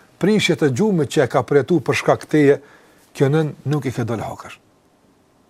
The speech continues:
Ne nuk duhet të shqetësohem, edhe pse lodhemi, e ngarkohemi, nuk bën të themi as uf, as ndonjë shprehje që mund t'i nervikosim,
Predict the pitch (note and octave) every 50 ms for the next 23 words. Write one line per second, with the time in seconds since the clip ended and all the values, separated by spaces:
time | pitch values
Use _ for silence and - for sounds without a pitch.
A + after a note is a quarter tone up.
0 | _ _ - A#2+ B2 C3+ F3 G3 E3 D3 F3 F3 C#3+ - B2+ - - B2 - -
1 | D#3+ C3 G#2+ G2+ - _ - G3+ G#3+ B3+ F#3 - - A#3 G3+ A3 A3+ G3+ D#3 D3
2 | C3 G#2+ - - _ _ - B2 B2 A#2+ C3+ C3 A#2+ - F#3 G#3+ G#3+ A3 A#3 A#3+
3 | G#3 - _ _ _ _ _ _ _ - A#2 E3 D#3+ C3+ B2 D#3+ E3 C3+ - C#3
4 | B2 - D3+ C#3+ C3+ C3 - - - A#2 - - _ - D3 C3+ - - - -
5 | _ _ _ _ - - - - - - - - F3+ - - - G3+ G3+ G3 D#3+
6 | - - - B3 C#4+ D4 C4+ C4+ C4+ C4+ B3+ B3+ - _ _ _ _ _ _ _
7 | _ - _ _ _ - - - - A3 A3 A3+ - - _ _ _ _ _ _
8 | _ _ _ _ _ _ _ _ _ _ _ _ _ _ - - E3 G3 F#3 -
9 | - F3 E3+ - - - _ _ - D#3+ C#3+ D#3 E3+ D#3 D3 D3+ C#3 - - F3
10 | G3 F#3 - - E3 D3+